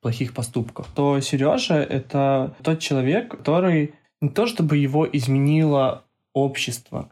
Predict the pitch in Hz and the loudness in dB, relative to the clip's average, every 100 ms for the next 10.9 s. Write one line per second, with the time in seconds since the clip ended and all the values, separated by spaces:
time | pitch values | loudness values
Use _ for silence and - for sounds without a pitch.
0 | - 143 160 147 147 139 135 135 151 202 | -4 0 0 0 0 0 0 0 2 2
1 | 196 - 139 135 131 160 165 - 143 - | 2 0 -4 0 2 2 0 0 -2 -2
2 | 123 127 165 147 127 - - 131 120 117 | -2 0 2 2 0 -6 -4 -2 0 -2
3 | - 135 143 139 147 - 131 - 135 113 | -4 -2 -2 0 -4 -4 -10 -8 -6 -6
4 | 117 - 120 139 143 127 131 131 131 127 | -6 -2 0 0 -2 -2 -2 -2 -2 -2
5 | 120 120 120 120 113 120 123 123 120 - | 0 0 0 0 0 0 0 0 -4 -8
6 | - - 147 120 117 120 127 123 127 123 | -20 -10 -6 -4 -2 0 0 2 0 -2
7 | 120 117 123 127 123 123 127 - 120 123 | -4 -2 -2 -2 0 0 0 -4 -2 0
8 | 131 123 120 117 - 170 156 - 147 - | 0 0 -2 -4 -2 -2 -2 -4 -4 0
9 | 170 127 120 123 117 - 123 - 123 120 | 0 0 -2 -4 -8 -10 -12 -6 -4 -4
10 | 131 - 147 165 156 156 - - | -4 -2 0 2 0 -2 -6 -8